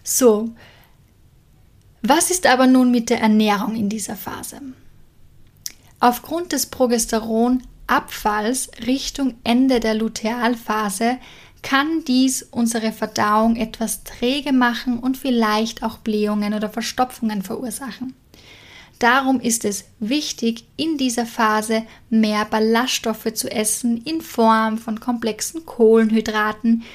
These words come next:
wie Vollkornbrot, Obst, Gemüse, Haferflocken und so weiter.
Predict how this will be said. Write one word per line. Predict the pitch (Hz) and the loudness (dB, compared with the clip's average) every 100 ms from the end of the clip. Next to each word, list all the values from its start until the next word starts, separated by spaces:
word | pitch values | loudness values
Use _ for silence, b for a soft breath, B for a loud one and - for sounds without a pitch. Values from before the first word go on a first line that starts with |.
| B | B
wie | 269 302 | -4 -4
Vollkornbrot, | 302 - 220 226 226 226 214 - 220 220 - - | -4 0 4 4 2 0 0 -2 0 0 -2 -4
Obst, | 269 285 277 - - | 0 2 2 -2 -6
Gemüse, | 247 247 285 277 262 262 240 233 | -2 0 0 -2 -2 -2 -4 -2
Haferflocken | 254 240 240 233 - 220 220 220 B B B B | 2 2 2 -4 0 -2 0 -6 B B B B
und | 247 247 | 2 2
so | 233 202 | 4 2
weiter. | 208 - - | 0 -6 -12